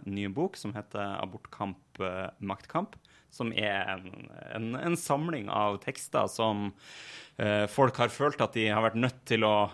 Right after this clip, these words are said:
eh, få ut, eh, i, i forbindelse med den, den abortdebatten. Både kronikker og, eh, dikt og, eh,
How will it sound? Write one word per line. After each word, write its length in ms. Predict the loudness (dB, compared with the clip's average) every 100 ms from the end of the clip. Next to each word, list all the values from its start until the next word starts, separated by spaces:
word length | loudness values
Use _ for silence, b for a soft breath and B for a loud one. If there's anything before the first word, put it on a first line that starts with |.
| -4
eh, 180 | -4 -4
få 260 | -4 -2 0
ut, 360 | 0 -4 -8 -8 -10
eh, 260 | -10 -8 -6
i, 600 | -2 -2 -2 -2 -6 -8 -10
i 40 |
forbindelse 560 | -8 -8 -6 -6 -6 -6
med 240 | -4 -2
den, 360 | -2 -4 -6 -2
den 120 | -2
abortdebatten. 800 | 0 -4 -10 -10 0 0 0 -2
Både 420 | 0 2 2 2 -2 B B B -6
kronikker 880 | 0 0 -2 -4 4 6 6 2 0
og, 420 | 0 2 2 0 -4
eh, 220 | -6 -4 -4
dikt 720 | -4 -6 -8 -20 _ -20 -20 -12
og, 680 | -2 0 2 0 -2 -4 -6
eh, 420 | -8 -6 -8 -8